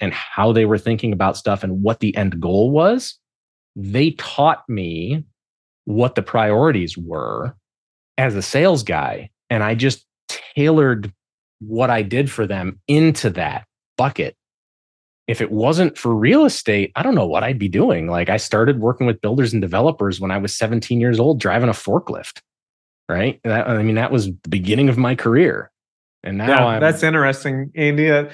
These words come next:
Speaker 2: uh, attention to detail is, uh, is important. <laughs> That's a gift, for sure. I, I could use a little more of that,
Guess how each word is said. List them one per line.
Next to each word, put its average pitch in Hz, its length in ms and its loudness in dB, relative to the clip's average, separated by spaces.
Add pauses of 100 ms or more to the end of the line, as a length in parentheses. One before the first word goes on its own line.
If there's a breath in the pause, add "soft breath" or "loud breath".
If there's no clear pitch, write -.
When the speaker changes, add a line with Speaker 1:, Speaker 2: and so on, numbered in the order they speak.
(240 loud breath)
Speaker 2:
uh, 147 160 2
attention 165 460 2
to 156 80 4
detail 151 520 2
is, 135 260 -4
uh, 123 280 -2
is 131 140 -4
important. 151 560 0
<laughs> - 60 -6
That's 156 220 2
a 160 60 2
gift, 147 480 0 (560 loud breath)
for 151 140 4
sure. 147 460 2
I, 131 420 -2
I - 20 -4
could 135 180 -6
use 131 180 -4
a 135 60 -4
little 135 180 -2
more 143 200 -2
of 135 60 -2
that, 131 280 -2